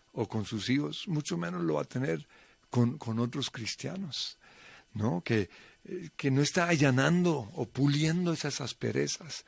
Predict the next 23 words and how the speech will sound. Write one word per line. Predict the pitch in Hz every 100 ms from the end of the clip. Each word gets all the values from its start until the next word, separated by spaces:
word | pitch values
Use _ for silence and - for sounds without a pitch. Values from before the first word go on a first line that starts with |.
| - - - -
Entonces, | 165 139 190 180 139 - - _ _ _
ah, | - 120 - _ _ _ _
es | 185 143
un | 165 190
ejercicio | 170 123 151 135 160
diario | 143 160 151 143 147 -
en | 151 156
mi | 151
casa, | - 147 160 - -
luego | 131 127 131 156
pues | - 107 -
también | 104 85 98
en | 110 123
la |
iglesia, | 127 131 156 143 - - - - - -
porque | - 151 117 139 - - -
una | - 185 214
iglesia | 202 190 196 208
es | 165
un | 180
lugar | 185 160 151 175 175
en | 127
donde | 123 120 110